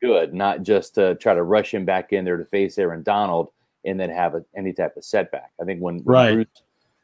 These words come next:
Speaker 1: when, when the Bucks want him back, they want him back for the rest of the season and not have this concussion thing be something that
Speaker 2: Lingering.
Speaker 1: that lingers. Exactly. Yeah.
Speaker 2: Right. Yeah. Or he didn't want him against the Panthers and he wanted to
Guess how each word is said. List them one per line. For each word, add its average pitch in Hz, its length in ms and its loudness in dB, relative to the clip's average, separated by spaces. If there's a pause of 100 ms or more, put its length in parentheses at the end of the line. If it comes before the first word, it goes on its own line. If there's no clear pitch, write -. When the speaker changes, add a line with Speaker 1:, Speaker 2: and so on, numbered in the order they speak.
Speaker 1:
when, 98 160 0
when 98 220 -4
the 101 80 4
Bucks 95 300 4
want 113 360 2
him 104 180 -2
back, 101 360 4
they 95 120 2
want 90 260 -2
him 87 140 -8
back 90 280 2
for 95 80 -4
the 82 100 -2
rest 92 280 -2
of 80 60 -14
the 78 60 -14
season 85 500 -6
and 82 120 -10
not 90 240 0
have 85 180 -2
this 85 160 -10
concussion 87 600 -6
thing 80 300 -10
be 80 280 -4 (220)
something 101 400 -6
that 104 40 -2
Speaker 2:
Lingering. 92 400 -2 (280)
Speaker 1:
that 82 200 -2
lingers. 85 420 -2
Exactly. 78 500 -8
Yeah. 78 80 -8
Speaker 2:
Right. 98 520 -6
Yeah. 113 360 4 (160)
Or 165 240 10
he 156 80 6
didn't 139 280 4
want 139 200 6
him 120 220 0 (340)
against 135 300 4
the 120 60 -4
Panthers 123 480 2
and 120 80 0
he 120 60 0
wanted 117 240 -2
to 107 200 -4